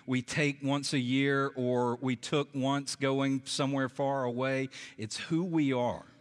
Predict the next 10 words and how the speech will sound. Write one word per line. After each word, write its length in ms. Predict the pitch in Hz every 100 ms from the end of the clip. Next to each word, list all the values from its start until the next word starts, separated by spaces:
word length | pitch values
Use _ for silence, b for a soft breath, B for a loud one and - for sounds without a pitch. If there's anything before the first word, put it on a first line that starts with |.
| - _ _ _ _ B B B B
Some 360 | - 185 190
missionaries 640 | 190 185 202 190 196 190 139
go 160 | 180
to 80 | 170
faraway 580 | - 175 175 175 170 165
places. 680 | - 190 180 180 190 170 -
Other 240 | 160 185
missionaries 720 | 185 175 175 175 165 170 175 151
are 80 |
missionaries 720 | 147 160 - 175 170 160 151